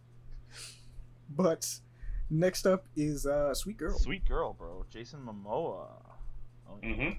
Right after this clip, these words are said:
Speaker 1: Glad to
Speaker 3: With,
Speaker 1: see
Speaker 3: um,
Speaker 1: him in more
Speaker 3: Isabella
Speaker 1: things.
Speaker 3: Merced, which I thought her, I, I was confused for a second, like, isn't that the same chick that was Mon-,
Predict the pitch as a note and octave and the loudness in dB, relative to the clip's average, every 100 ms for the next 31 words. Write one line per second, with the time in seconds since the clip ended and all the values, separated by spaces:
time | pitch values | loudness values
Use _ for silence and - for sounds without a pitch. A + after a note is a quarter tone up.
0 | - - - - - C#3 C#3+ D3+ D3+ D3+ | -4 -4 -6 -8 -6 -2 4 6 8 12
1 | D3 C#3 F#3 C3+ C3+ D#3+ D#3 D#3 D#3 D3 | 12 10 6 2 6 6 10 12 12 12
2 | C3 A#2+ - C#3+ C3 G#2+ G#2 B2 B2 C3+ | 10 6 6 6 8 8 4 -4 4 6
3 | C#3+ D#3+ D3+ - C#3+ C#3 - C#3 C3 D#3 | 10 8 8 4 4 4 2 2 4 2
4 | D3+ E3+ F#3 F#3 E3 C#3 C#3+ B2 A2 - | 2 0 2 4 4 4 6 6 4 0
5 | - - - F#4 G#4+ F4+ - - G#3+ - | -20 -6 -2 0 0 2 0 4 4 4
6 | D#3 - D3+ C#3+ B2 A2 C#3 D#3 | 0 8 10 8 4 6 8 6